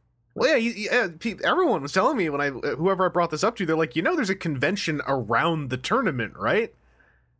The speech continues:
And I'm like, "What?" It's like, "Yeah, there's a dealer room. There are panels." I'm like, "Holy crap. That actually sounds really cool." <laughs> 'Cause I, I've just spectated Evo, 'cause it's always during T F con weekend, 'cause, uh, in-,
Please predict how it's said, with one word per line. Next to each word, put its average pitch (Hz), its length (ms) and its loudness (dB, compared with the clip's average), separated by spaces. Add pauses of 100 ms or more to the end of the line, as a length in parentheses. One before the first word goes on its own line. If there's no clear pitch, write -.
(120)
And 131 120 -4
I'm 143 80 -2
like, 127 240 -2
"What?" 208 400 2
It's - 140 -8
like, 151 140 -4
"Yeah, 240 100 2
there's 165 140 -2
a 170 60 0
dealer 151 340 0
room. 190 340 0
There 151 140 4
are 143 140 2
panels." 160 540 -2
I'm 151 100 -4
like, 151 160 0
"Holy 185 320 0
crap. 185 400 0 (720)
That 151 140 4
actually 196 180 -2
sounds 180 300 0
really 160 180 0
cool." 147 540 0
<laughs> - 60 -20 (2000)
'Cause 127 120 -2
I, 143 180 2
I've 208 80 0
just 208 260 -4
spectated 151 480 0
Evo, 127 420 0
'cause 131 120 -6
it's 123 100 -2
always 147 280 0
during 127 280 -2
T 123 140 -4
F 147 140 -2
con 120 180 -2
weekend, 107 460 -4
'cause, 127 280 -4 (160)
uh, - 60 -8 (160)
in-, 127 300 -8